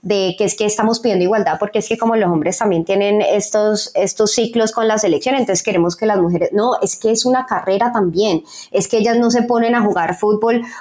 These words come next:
porque es que no quiero estudiar, eh, psicología, entonces voy a estudiar, voy a ser futbolista, no, eso, eso es una pasión, es un deseo. Y entre más oportunidades les demos a ellas, más,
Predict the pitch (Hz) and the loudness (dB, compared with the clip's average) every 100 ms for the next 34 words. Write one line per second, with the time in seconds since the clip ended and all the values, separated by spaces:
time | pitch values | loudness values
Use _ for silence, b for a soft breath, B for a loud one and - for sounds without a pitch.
0 | B 214 208 208 190 185 180 180 175 214 | B -2 0 0 0 2 2 2 0 0
1 | 214 214 226 233 233 190 180 170 185 - | 0 0 0 0 0 2 2 2 0 0
2 | 202 202 202 208 208 202 247 240 214 185 | 0 2 0 2 0 0 -2 0 0 2
3 | 269 277 196 190 196 208 202 190 196 180 | 2 2 0 0 -2 0 -2 0 0 0
4 | 190 - 208 - 214 190 180 202 170 170 | 0 -2 -4 -2 -2 2 0 0 -2 0
5 | 269 220 175 208 - - 208 - 220 262 | 0 0 -2 -4 -8 -6 -4 0 0 2
6 | 269 262 190 - 254 285 247 208 233 233 | 0 -2 -2 0 0 2 2 2 2 2
7 | 233 269 277 285 B B B B - 233 | 2 2 0 0 B B B B -2 0
8 | 220 220 220 220 220 254 294 294 254 214 | 2 0 0 0 0 0 0 0 0 0
9 | 185 226 226 202 233 220 202 214 220 220 | 0 0 0 0 2 0 2 2 2 2
10 | 226 226 | 0 -4